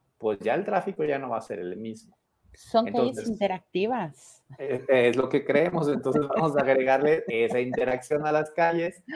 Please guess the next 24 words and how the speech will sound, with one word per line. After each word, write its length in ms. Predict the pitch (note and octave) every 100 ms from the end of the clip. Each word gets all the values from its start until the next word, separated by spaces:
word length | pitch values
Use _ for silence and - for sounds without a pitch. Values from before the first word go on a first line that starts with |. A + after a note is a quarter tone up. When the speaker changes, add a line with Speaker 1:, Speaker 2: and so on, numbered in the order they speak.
| F4+ - -
Speaker 1:
vamos 440 | A#2 - D3 D3
a 80 | D3
evaluarlas, 960 | C3+ C#3 C#3+ D3+ D#3+ D#3+ D3+ D3 D#3+ - _ C3+ - - _
y 320 | D3 E3 F3
además 500 | E3 C#3 C3 C3+ C#3+ -
estamos 420 | - B2 C3 C3+
generando 400 | C#3 A#2+ A#2+ B2
una 220 | C3+ C3+
plataforma 1080 | B2+ A#2 G#2 G2+ - C3+ C#3 B2+ C3 C#3+ - _ _
tipo 400 | - B2 A#2+ C3+
red 300 | C3 E3+ D#3+
social 480 | - C#3+ - D#3+ F#3+
como 240 | B2 G#2+
Facebook, 560 | G#2+ - C#3+ C#3 E3+ - _
Speaker 2:
Ujú. 260 | F3+ E3+ F#3+
Speaker 1:
en 80 | B2
la 120 | A#2
que 100 | -
tú 160 | - D3+
como 220 | F3+ E3
usuario 720 | E3 - F#3 E3+ D#3+ D#3+ - - - - - -
vas 280 | C3+ C3+
a 120 | C#3+ -
poder 560 | C#3 C3 C3 C3+ -